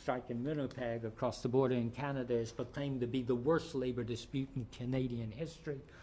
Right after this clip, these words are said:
They're the worst race riots in American history, hands down. In nineteen seventeen, uh, East Saint Louis, it's a, a race riot that continues, uh, on for almost a year, off and on. Chicago,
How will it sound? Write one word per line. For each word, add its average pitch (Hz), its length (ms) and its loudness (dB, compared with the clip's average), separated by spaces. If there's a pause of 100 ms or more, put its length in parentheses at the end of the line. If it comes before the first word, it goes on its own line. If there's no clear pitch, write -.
(760)
They're 180 120 12
the 170 100 12
worst 208 560 12
race 185 460 10
riots 170 480 6
in 175 80 4
American 156 440 4
history, 151 440 0
hands 156 420 -2
down. 147 320 -2
In 123 140 -2
nineteen 139 400 0
seventeen, 147 680 0
uh, 120 220 -2
East 156 220 0
Saint 135 200 -2
Louis, 156 360 0
it's 127 120 -4
a, 127 100 0
a 127 340 0
race 156 360 4
riot 139 300 2
that 113 160 -4
continues, 135 680 2 (220)
uh, 123 220 0
on 143 300 0
for - 200 -6
almost 151 440 2
a 135 40 2
year, 135 480 6
off 131 220 2
and 123 140 0
on. 135 240 2
Chicago, 151 800 4